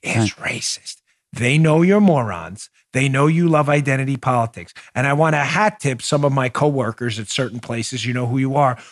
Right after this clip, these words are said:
Speaker 1: who have not once acquiesced to this B S, including Tucker,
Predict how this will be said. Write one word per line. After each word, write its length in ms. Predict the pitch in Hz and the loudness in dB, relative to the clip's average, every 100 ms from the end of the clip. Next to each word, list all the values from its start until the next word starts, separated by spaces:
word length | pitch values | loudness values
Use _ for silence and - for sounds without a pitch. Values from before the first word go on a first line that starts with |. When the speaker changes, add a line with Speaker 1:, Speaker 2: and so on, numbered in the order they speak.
| _ | _
Speaker 1:
who 180 | - 185 | 0 2
have 260 | 160 160 156 | 2 0 0
not 320 | 165 170 - | 2 0 -2
once 480 | 147 196 190 151 - - | 0 2 2 0 -4 -2
acquiesced 720 | 156 - 160 143 123 - - | -4 0 2 2 0 -2 -4
to 80 | 120 | -4
this 200 | 120 - | -4 -4
B 240 | 127 113 | -4 -4
S, 360 | 80 - - - _ _ _ _ _ _ _ _ _ _ _ _ _ _ _ _ _ _ _ _ _ | -6 -8 -14 -16 _ _ _ _ _ _ _ _ _ _ _ _ _ _ _ _ _ _ _ _ _
including 340 | 113 143 139 117 | -6 -2 0 0
Tucker, 520 | - 180 - 196 | 0 0 2 0